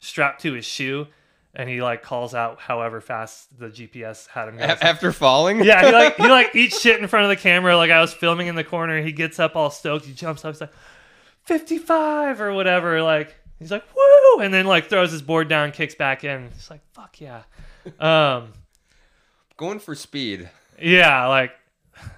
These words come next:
Speaker 1: that's a scary-ass corner 'cause it's blind, so you gotta stay in your lane, but it's, like, a fifty-some mile an hour chicane. Um, but anyway, so he flew out to Danger Bay. I think he stayed with Kevin.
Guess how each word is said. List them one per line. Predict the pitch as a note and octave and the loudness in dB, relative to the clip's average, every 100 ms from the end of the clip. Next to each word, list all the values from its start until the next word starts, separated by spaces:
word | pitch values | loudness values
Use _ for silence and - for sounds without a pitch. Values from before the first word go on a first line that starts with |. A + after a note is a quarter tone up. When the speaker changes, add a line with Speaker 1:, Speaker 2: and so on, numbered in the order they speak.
| _ _ | _ _
Speaker 1:
that's | B2+ - | -20 -18
a | B2 | -18
scary-ass | G#2+ - B2 A#2 A2+ G#2+ | -20 -20 -16 -14 -14 -16
corner | - C3 A#2 | -16 -16 -14
'cause | A2+ A2+ | -16 -20
it's | A2 | -20
blind, | G#2 B2 B2 B2 A#2 | -14 -8 -6 -8 -12
so | B2+ | -20
you | A#2+ | -16
gotta | A#2 A2+ | -14 -14
stay | - B2+ B2 | -14 -14 -14
in | |
your | A#2 A2+ | -14 -14
lane, | A2+ A#2 B2 A#2+ | -14 -14 -14 -14
but | A#2 | -14
it's, | A2+ - | -14 -14
like, | A#2 A2+ A#2+ | -12 -12 -14
a | |
fifty-some | A2 _ A#2 - A2+ - A#2+ A2+ | -20 _ -18 -16 -20 -18 -18 -14
mile | A2 A2+ | -14 -12
an | A2+ | -12
hour | A2 A2 A2+ G#2 _ | -12 -12 -14 -20 _
chicane. | - - A2+ A2 A2 _ _ _ _ _ _ _ _ | -20 -20 -20 -18 -20 _ _ _ _ _ _ _ _
Um, | A#2+ A2+ G#2+ G2+ G2+ _ _ _ _ _ | -10 -10 -10 -14 -20 _ _ _ _ _
but | - F3 | 0 2
anyway, | F3 D#3+ | 2 -2
so | E3+ | -4
he | D#3 F3+ | -4 -4
flew | F3+ | -2
out | E3 D#3 | -2 -2
to | C#3 | -4
Danger | C#3+ C#3 C3+ | -6 -6 -6
Bay. | B2+ C3 B2+ A#2 | -4 -2 -4 -6
I | C3 | -12
think | - - | -14 -16
he | - | -18
stayed | - C3 D#3 | -16 -12 -12
with | B2+ - | -12 -16
Kevin. | - B2+ B2+ A2 | -10 -10 -10 -14